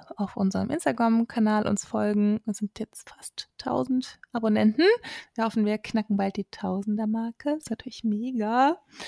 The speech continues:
Und danke auch für eure Apple-Bewertung. Also bei Apple Podcasts kann man die Podcasts ja bewerten. Das ist natürlich auch immer sehr hilfreich. Und ja, ich glaube, wir sind am Ende angekommen, oder Nika?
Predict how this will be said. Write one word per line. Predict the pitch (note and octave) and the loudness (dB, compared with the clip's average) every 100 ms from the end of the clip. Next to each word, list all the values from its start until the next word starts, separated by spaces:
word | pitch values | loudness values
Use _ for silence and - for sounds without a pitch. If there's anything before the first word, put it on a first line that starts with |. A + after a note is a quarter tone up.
| - - - | -16 -18 -4
Und | A3+ G#3+ | -2 0
danke | G#3+ A3 | 0 0
auch | G3+ | -2
für | - | 0
eure | - G3 - | 0 2 0
Apple-Bewertung. | - G#3+ G#3 G3+ G#3 G#3+ B3 A3 | 0 0 2 2 2 2 2 0
Also | G3 F#3+ G3 G#3 _ - | 0 -2 -4 -6 _ -8
bei | G#3 G3+ G3+ | -4 -4 -4
Apple | - - G#3+ G#3 G#3+ | -6 -4 0 0 -2
Podcasts | - - - G#3+ - - | -6 -8 -2 -2 -2 -4
kann | G#3+ | 2
man | G3+ G3+ G3+ - - _ _ _ _ _ _ | 4 4 2 -2 -20 _ _ _ _ _ _
die | - | -18
Podcasts | - A3+ - G#3 - | -10 -6 -4 -4 -4
ja | |
bewerten. | F#3 G3 F3+ F#3 F#3+ - C4+ D4+ D4+ | -4 -4 -2 -2 -2 -4 -4 -4 -6
Das | A3+ - | -10 -14
ist | - - | -16 -12
natürlich | - A3 - | -12 -12 -12
auch | - | -4
immer | G#3 | -2
sehr | G3+ G#3 | 0 4
hilfreich. | A3+ A3+ A#3+ D#4 - - - - _ _ _ - | 4 4 2 2 -2 -16 -20 -20 _ _ _ -4
Und | A3 G#3 A3 - - | 0 0 0 -6 -6
ja, | D#4+ D#4 F#3 F#3 G#3 _ _ _ _ _ - _ _ _ _ _ _ _ _ _ _ _ | 2 2 2 0 -4 _ _ _ _ _ -20 _ _ _ _ _ _ _ _ _ _ _
ich | - | -6
glaube, | G#3 F#3+ B3+ G4+ | -2 2 4 4
wir | C4 | 4
sind | G#3+ | 2
am | G#3 | 2
Ende | G#3 G3+ | 2 2
angekommen, | A3+ A3+ G3 F#3 | 2 2 2 0
oder | G3+ A#3 | 2 2
Nika? | A#3+ - | 2 2